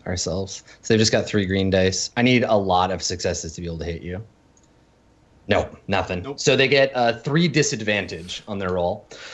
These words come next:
Speaker 1: So the, um, yeah, the, the cannons fire at you, and they, they carve a path from in front of you, like, up past you, blowing, um, uh, chunks of, of dirt and debris up into the air.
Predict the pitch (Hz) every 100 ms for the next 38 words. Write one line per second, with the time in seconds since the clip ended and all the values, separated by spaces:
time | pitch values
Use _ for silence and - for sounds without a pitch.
0 | - - - 190 165 175 165 151 143 135
1 | 170 160 165 165 160 214 208 170 - 165
2 | 208 208 226 240 220 147 151 147 139 135
3 | - - 151 160 165 147 135 139 151 -
4 | - 156 143 131 123 - 135 147 135 143
5 | 143 143 - - 113 113 - - 127 -
6 | - - 123 135 - 175 170 120 127 135
7 | 131 123 113 113 120 104 98 98 98 101
8 | 104 101 95 - 127 120 - 123 104 95
9 | 113 92 92 117 110 110 113 101 110 110
10 | 107 107 110 110 104 101 104 117